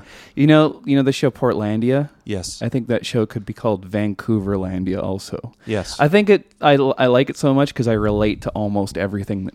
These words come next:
Speaker 1: ever happens in that show. Like, you know someone like every character archetype in that show.
Speaker 2: Yes. Well, we're very similar, Pacific North, Northwesting.
Speaker 1: Yeah.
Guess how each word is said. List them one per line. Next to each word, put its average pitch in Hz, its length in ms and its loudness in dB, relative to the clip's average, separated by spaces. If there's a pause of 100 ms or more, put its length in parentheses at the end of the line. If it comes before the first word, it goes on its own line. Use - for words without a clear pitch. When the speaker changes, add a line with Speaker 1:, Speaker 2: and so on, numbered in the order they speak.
Speaker 1:
ever 101 240 -2
happens 95 400 -6
in 87 80 -8
that 85 160 -8
show. - 320 -6 (760)
Like, 139 200 4
you 180 140 8
know 175 200 8
someone 156 400 4
like 123 180 4
every 123 240 4
character 110 540 2 (140)
archetype 107 540 -4
in 95 100 -6
that 92 160 -8
show. - 320 -8 (120)
Speaker 2:
Yes. - 440 -6 (260)
Well, 123 320 -6
we're 117 200 -4
very 131 220 -2
similar, 113 400 -4
Pacific - 460 -10
North, 104 260 -4 (260)
Northwesting. 104 720 -4 (500)
Speaker 1:
Yeah. 131 380 4